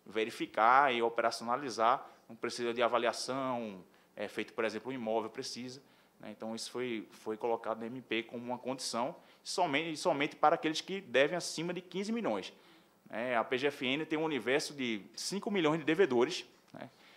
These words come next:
É, desses cinco milhões de devedores, quinze mil devem acima de quinze milhões. Então, é um público mais específico, né,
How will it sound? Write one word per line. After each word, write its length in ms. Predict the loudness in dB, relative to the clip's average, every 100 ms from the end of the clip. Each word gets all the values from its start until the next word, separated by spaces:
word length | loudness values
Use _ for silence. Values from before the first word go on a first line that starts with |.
| -20 _ _ -4
É, 260 | 4 4
desses 260 | 4 2 2
cinco 260 | 0 0
milhões 220 | 4 6 6
de 40 |
devedores, 640 | 6 6 6 4 2 -6 -14 _ _
quinze 320 | 0 2 2 2
mil 400 | 2 0 -2 -4
devem 340 | 4 8 8 8
acima 340 | 2 0 0
de 60 | 0
quinze 220 | -2 -2
milhões. 420 | 0 0 -2 -4 -16 _ _ _
Então, 160 | 0 4
é 40 |
um 100 | 2
público 600 | 2 0 0 0 0 0
mais 300 | 2 4 4
específico, 720 | 2 0 0 -2 -4 -6 -18 -20 -20 _ _
né, 300 | -2 0